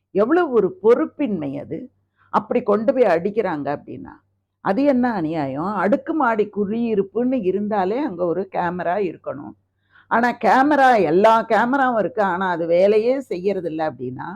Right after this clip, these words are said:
அதுக்கு யாரு பொறுப்பா இருக்கணும்? அப்போ ஒவ்வொருத்தருக்கும் அந்த பொறுப்புங்கிறது கிடையாதா? அப்போ பொறுப்புணர்வுங்கிறத எந்த வயதிலே கற்றுக்கொள்ள வேண்டும்? அது ஏன் அவங்களுக்கு தெரியல?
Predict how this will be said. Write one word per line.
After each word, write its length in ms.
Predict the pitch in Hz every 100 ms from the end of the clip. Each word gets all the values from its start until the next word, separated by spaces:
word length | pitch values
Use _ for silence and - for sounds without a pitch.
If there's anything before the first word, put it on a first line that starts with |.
| - _ _ _ _
அதுக்கு 380 | - 214 247 240
யாரு 400 | 220 226 339 359
பொறுப்பா 460 | - 220 240 247 214
இருக்கணும்? 300 | 165 180 180
அப்போ 140 | 208
ஒவ்வொருத்தருக்கும் 840 | 196 226 226 254 359 339 339 370 349
அந்த 160 | 226 -
பொறுப்புங்கிறது 680 | 226 254 262 285 262 180 196
கிடையாதா? 560 | 170 165 160 139 - - _ _ _ _ _
அப்போ 280 | - 208 294
பொறுப்புணர்வுங்கிறத 1200 | 254 294 392 - 359 294 247 262 277 240 170 214
எந்த 320 | 202 202 262 294
வயதிலே 560 | 202 202 208 214 208
கற்றுக்கொள்ள 520 | 208 - 208 190 160
வேண்டும்? 320 | 143 143 156 170
அது 280 | 180 185
ஏன் 220 | 220 320 359
அவங்களுக்கு 480 | 233 175 147 - -
தெரியல? 320 | 98 -